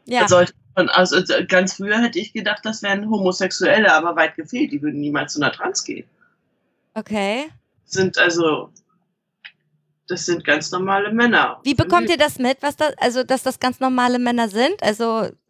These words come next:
Speaker 1: also man muss das ja irgendwie auch mitkriegen,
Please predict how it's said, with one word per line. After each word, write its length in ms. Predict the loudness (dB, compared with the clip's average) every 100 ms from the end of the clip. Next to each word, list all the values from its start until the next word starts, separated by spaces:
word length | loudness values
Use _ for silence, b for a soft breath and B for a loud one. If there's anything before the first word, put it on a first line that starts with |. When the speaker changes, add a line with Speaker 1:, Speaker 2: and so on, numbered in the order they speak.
| _ _ -12 -2
Speaker 1:
also 260 | 0 0
man 160 | 0 0
muss 120 | 0
das 140 | 0 2
ja 160 | 2
irgendwie 380 | 2 0 0 2
auch 180 | 2 0 _ _ _ _ _
mitkriegen, 840 | -4 -4 -4 -8 -4 -2 -4 -4 -8